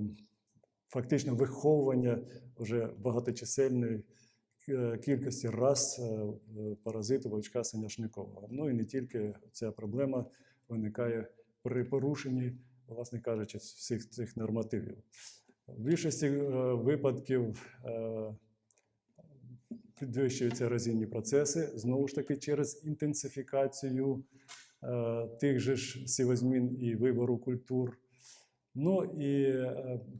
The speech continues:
поява однотипності сівозмін також певною мірою це негативний наслідок, оскільки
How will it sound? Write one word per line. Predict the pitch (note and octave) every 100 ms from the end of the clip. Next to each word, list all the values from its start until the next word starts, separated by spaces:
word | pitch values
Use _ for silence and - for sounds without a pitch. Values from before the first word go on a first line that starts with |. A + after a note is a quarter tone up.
| - _ C#3 -
поява | C3 C#3+ C#3+ C3+
однотипності | B2+ B2+ B2+ E3 - C3 - B2+
сівозмін | - B2 A#2+ A#2 C#3 C#3+ B2
також | A#2 - C#3+ C3
певною | - A#2+ A2+ A2
мірою | A#2 A2+
це | G#2+ A#2
негативний | A#2 A2+ - A#2 G#2 G2 G2+
наслідок, | B2 D#3+ - B2+ G#2+ G2+ -
оскільки | - - A2 G2+ A2 G2+